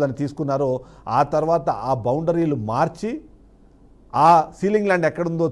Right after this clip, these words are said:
తెలియకుండా చేసి ఆ సీలింగ్ ల్యాండ్ మా దగ్గర అయితే లేదు అంటూ చెప్తున్నారు. ఎందుకంటే వాళ్ళ దగ్గర ఉన్న ప్రతి భూమి,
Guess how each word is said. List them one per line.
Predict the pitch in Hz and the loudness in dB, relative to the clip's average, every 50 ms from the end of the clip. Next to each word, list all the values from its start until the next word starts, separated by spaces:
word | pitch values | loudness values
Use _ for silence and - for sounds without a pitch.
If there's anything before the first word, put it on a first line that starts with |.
| - | 0
తెలియకుండా | 156 160 180 190 185 185 180 180 165 156 143 135 - | 2 4 4 4 4 2 0 2 2 2 2 2 0
చేసి | 160 151 143 147 - 190 240 262 - - - - - - - - - - - _ - _ _ - - _ | 0 0 0 -2 -4 -6 -6 -8 -12 -18 -20 -20 -20 -20 -20 -20 -20 -20 -20 _ -20 _ _ -20 -20 _
ఆ | - 151 156 - | 2 2 2 2
సీలింగ్ | - 196 214 226 220 220 | 0 4 4 4 4 6
ల్యాండ్ | 208 196 196 180 165 | 4 4 2 2 2
మా | 156 170 175 | 2 4 4
దగ్గర | 185 175 196 185 | 4 4 2 2
అయితే | 160 170 175 160 139 127 | 2 0 0 0 0 2
లేదు | 147 170 196 190 208 190 | 4 4 6 6 4 2
అంటూ | 175 165 180 160 127 | 2 0 -2 -2 -2
చెప్తున్నారు. | 160 135 113 160 151 143 151 151 | -2 -2 -2 -4 -2 -2 -2 -2
ఎందుకంటే | 143 156 160 160 165 156 | -2 -4 -4 -2 -2 -2
వాళ్ళ | 147 147 147 | 0 0 0
దగ్గర | 151 147 160 160 | -2 -2 -2 -4
ఉన్న | 151 139 - | -4 -4 -6
ప్రతి | 139 113 151 151 135 120 | -6 -6 -6 -6 -4 -4
భూమి, | 135 156 165 180 | -4 -4 -2 -4